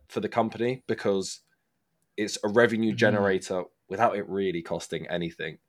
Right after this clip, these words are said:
Speaker 1: And it, what it does, it just leverages expertise in a way that S D Rs can't. So it's quite interesting how the, the transfer of, like, knowledge and information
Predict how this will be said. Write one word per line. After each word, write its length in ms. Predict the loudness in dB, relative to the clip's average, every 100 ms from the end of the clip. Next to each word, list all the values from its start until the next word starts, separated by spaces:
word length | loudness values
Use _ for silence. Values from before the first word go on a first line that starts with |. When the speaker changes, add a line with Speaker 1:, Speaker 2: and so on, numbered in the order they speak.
| -20 -20 -20 -20 _
Speaker 1:
And 180 | 2 2
it, 180 | 0 2
what 140 | 6 8
it 80 |
does, 300 | 10 8 6 -6
it 180 | -4 -2
just 180 | -2 -4 -6 _ -6
leverages 680 | 0 2 2 2 0 -2 -2 -2
expertise 840 | -2 -2 -2 0 -2 -2 -2 -6
in 180 | -6 -4
a 160 | -4 -8 _ _ _ _ _ -2
way 280 | 6 6 6
that 220 | 0 -2 _ _ -2
S 200 | 0 0
D 140 | 0 2
Rs 220 | 2 0
can't. 400 | 0 2 2 -2
So 100 | -4
it's 140 | -4
quite 240 | 4 4 6
interesting 380 | 0 -4 -2
how 140 | 0 2
the, 280 | 2 0 -4 _ -20 -20 _ _ _ _ _ _ _
the 80 | -6
transfer 840 | 2 6 6 4 0 4 4 4
of, 140 | 2 0
like, 220 | -2 0
knowledge 480 | 2 4 2 -2 -4
and 100 | -4
information 920 | -4 -4 -2 -2 -2 -2 -4 -6 -10